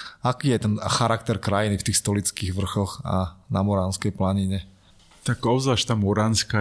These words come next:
Speaker 2: je, eh, už taká oveľa viac zachovalá alebo menej zničená. Tam, eh,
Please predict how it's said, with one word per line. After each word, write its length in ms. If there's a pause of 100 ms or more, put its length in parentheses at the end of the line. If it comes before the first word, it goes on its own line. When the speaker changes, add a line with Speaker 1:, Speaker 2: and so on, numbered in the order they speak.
Speaker 2:
je, 400
eh, 800
už 400
taká 320
oveľa 320
viac 160
zachovalá 640
alebo 240
menej 400
zničená. 640 (400)
Tam, 240
eh, 120